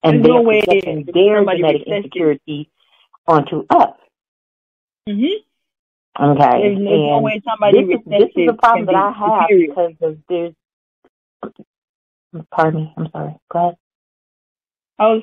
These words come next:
Speaker 2: saying there's no way a recessive, a recessive species can be superior in a species. There's no way you're superior.
Speaker 1: Exactly. Exactly.
Speaker 2: When you're
Speaker 1: But now it
Speaker 2: recessive,
Speaker 1: goes,
Speaker 2: you're
Speaker 1: it's much as,
Speaker 2: fine.
Speaker 1: yeah, their blood types and their whole genetic origin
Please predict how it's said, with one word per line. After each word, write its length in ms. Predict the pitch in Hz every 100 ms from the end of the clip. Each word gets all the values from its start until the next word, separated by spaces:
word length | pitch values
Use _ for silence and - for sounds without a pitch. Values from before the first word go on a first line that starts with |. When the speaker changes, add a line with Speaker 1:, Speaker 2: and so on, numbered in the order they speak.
| -
Speaker 2:
saying 260 | 233 226
there's 120 | 202 196
no 200 | 202 202
way 300 | 190 180 -
a 40 |
recessive, 440 | 165 175 - 196 202
a 240 | - - 170
recessive 640 | 170 - 196 196 196 185 _ _ _ _
species 540 | 247 233 - 156 135 - _ _ _ _ _ _ _ -
can 180 | 185 175
be 160 | 175 -
superior 360 | 175 202 185
in 160 | 180 160
a 140 | 160
species. 420 | - - 156 - 147
There's 200 | 165 175
no 100 | 196
way 160 | 180
you're 220 | 170 165 156
superior. 360 | 170 202 180 269
Speaker 1:
Exactly. 560 | 381 403 202 160 139 - _ _ _ _ _
Exactly. 600 | 175 165 196 196 - 151
Speaker 2:
When 180 | 185 208
you're 160 | 196 180 175
Speaker 1:
But 120 | 214
now 80 | 208
it 80 | 196
Speaker 2:
recessive, 160 | 185 175
Speaker 1:
goes, 180 | 254
Speaker 2:
you're 100 | -
Speaker 1:
it's 80 | 480
much 200 | 240 233
as, 60 | 180
Speaker 2:
fine. 240 | 220 202 - - _ _ - - _ _ _ _ -
Speaker 1:
yeah, 120 | 240 196 156 165
their 140 | 269
blood 240 | 226 294 311
types 280 | 311 330 _ _ _ _ _ _ _
and 280 | 202 196 190 -
their 240 | 160 202 240
whole 200 | 233 226
genetic 360 | 208 220 226
origin 520 | 240 262 226 233 233